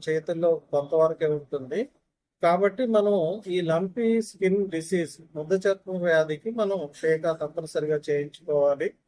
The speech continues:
ముఖ్యంగా శ్రీకాకుళం టౌన్లోకి వచ్చేసరికి మనకి మూడు వేల వంద డోసులు మనకి ఈ లంపీ స్కిన్ డిసీజ్ వ్యాక్సిన్ ఇవ్వడం జరిగింది. ప్రతిరోజు మా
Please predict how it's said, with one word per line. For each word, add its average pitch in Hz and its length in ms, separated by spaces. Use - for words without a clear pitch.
ముఖ్యంగా 196 580
శ్రీకాకుళం 185 720
టౌన్లోకి 175 540
వచ్చేసరికి 175 540
మనకి 165 420
మూడు 170 220
వేల 170 400
వంద 160 260
డోసులు 170 480
మనకి 147 380
ఈ 165 120
లంపీ 160 340
స్కిన్ 175 320
డిసీజ్ 156 320
వ్యాక్సిన్ 143 500
ఇవ్వడం 143 260
జరిగింది. 143 540
ప్రతిరోజు 190 680
మా 156 120